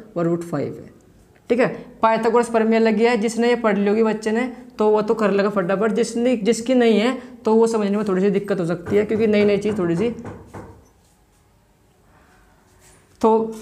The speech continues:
मैं दोबारा repeat करता हूँ, कर्ण का square बराबर, यानी कर्ण का square बराबर होता है लंब का square plus आधार का square, हो गया। भाई लंब कितना हमारे पास? वन,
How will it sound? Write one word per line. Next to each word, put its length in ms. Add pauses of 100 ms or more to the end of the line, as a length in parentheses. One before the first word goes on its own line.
मैं 220
दोबारा 240
repeat 260
करता 300
हूँ, 440
कर्ण 220
का 160
square 320
बराबर, 400 (300)
यानी 200
कर्ण 260
का 140
square 280
बराबर 240
होता 320
है 220
लंब 260
का 200
square 320
plus 500 (360)
आधार 320
का 200
square, 320 (100)
हो 100
गया। 260 (280)
भाई 120
लंब 260
कितना 220
हमारे 180
पास? 300
वन, 240